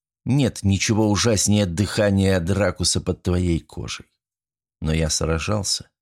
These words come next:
Я сражался всем оружием, что у меня было. При помощи отточенных чувств я сперва приковал себя к холодному каменному полу узилища, потом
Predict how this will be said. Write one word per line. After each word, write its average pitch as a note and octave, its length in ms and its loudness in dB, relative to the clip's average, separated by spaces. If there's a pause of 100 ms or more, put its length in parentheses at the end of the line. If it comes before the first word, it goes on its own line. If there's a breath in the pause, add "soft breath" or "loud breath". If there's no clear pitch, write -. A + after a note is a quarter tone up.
(260)
Я A#2 220 2
сражался A2+ 760 2
всем A2 380 2
оружием, G#2 580 2
что - 360 -2
у G2+ 80 2
меня E2 320 2
было. - 420 -10 (880)
При B2 140 -2
помощи D#3 520 2 (100)
отточенных B2 760 0
чувств - 460 0
я G2+ 160 4
сперва G2 440 2
приковал G2+ 460 0
себя F#2+ 320 2
к - 80 -12
холодному F#2+ 560 2
каменному G2 640 2
полу F2+ 400 0
узилища, A2+ 800 0 (520 soft breath)
потом A#2 520 2